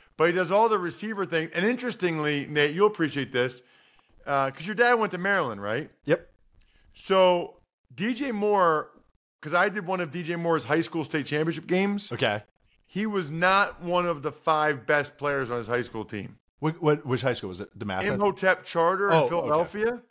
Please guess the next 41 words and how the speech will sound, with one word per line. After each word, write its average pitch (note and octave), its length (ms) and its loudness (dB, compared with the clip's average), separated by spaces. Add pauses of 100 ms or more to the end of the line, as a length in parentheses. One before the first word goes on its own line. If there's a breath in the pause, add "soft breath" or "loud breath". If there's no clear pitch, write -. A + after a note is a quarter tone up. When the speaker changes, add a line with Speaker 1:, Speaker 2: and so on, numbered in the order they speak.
Speaker 2:
Okay. G#2+ 260 -2 (120)
Speaker 1:
So G3+ 120 -10
they B3+ 180 6
have, A#3+ 200 4
like, E3+ 260 0 (360)
ten G#3 300 0
D F#3 160 -6
one E3+ 280 0
guys D3+ 220 4
Speaker 2:
Yeah. C3+ 100 2
Speaker 1:
a B2+ 40 -6
year, C3 260 -4
right? B2 320 -2
Speaker 2:
Yeah, F#2 100 -2 (180)
yeah. F2+ 180 0 (200)
Speaker 1:
And F3 420 2 (300)
he G#3+ 220 -6
was, C#4+ 260 -6
like, - 260 -2
good, C4 520 4 (500)
but F#3+ 180 2
there A#3+ 160 6
were A#3+ 200 4
other A3 280 4
guys, E3+ 880 2 (100)
you E3+ 120 -6
know, D#3+ 560 4 (100)
DeAndre F3+ 600 0
Scott, F3+ 520 0
who E3+ 80 -2
went F3 160 -2
to E3+ 100 -6
Arizona E3+ 380 0
State. B2+ 200 -4
Like, A2+ 80 2
Speaker 2:
Yeah. E3 80 6
Speaker 1:
there A3+ 80 4
were A#3 160 -4
other G#3 260 2
guys F3 540 -2
that D3 320 2